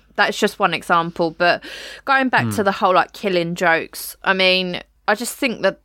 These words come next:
Speaker 1: that they do it for the sake of they know it will get a laugh, but at the same time, it's a bit tiresome for me, I think.
Speaker 2: Hmm. I mean, I can't think of enough off the top of my head, but there's definitely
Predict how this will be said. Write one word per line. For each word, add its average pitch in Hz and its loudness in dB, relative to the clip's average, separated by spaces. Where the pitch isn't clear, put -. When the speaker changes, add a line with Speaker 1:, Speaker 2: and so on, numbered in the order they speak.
Speaker 1:
that - -2
they 190 2
do 190 0
it 180 2
for - -12
the 175 -4
sake 175 -2
of 170 -4
they 170 2
know 170 2
it - -4
will 170 -6
get - -2
a 156 0
laugh, 165 2
but 127 2
at 156 0
the 175 -2
same 180 -2
time, 175 -4
it's 165 -12
a 175 -12
bit - -6
tiresome 160 0
for - -12
me, 151 -6
I 139 -4
think. 147 -6
Speaker 2:
Hmm. 113 2
I - 4
mean, 143 4
I 156 2
can't 170 2
think 165 2
of 165 4
enough 147 2
off 139 -4
the 131 -6
top 131 -2
of 127 -4
my 123 0
head, 123 2
but 135 0
there's 127 -2
definitely 120 -2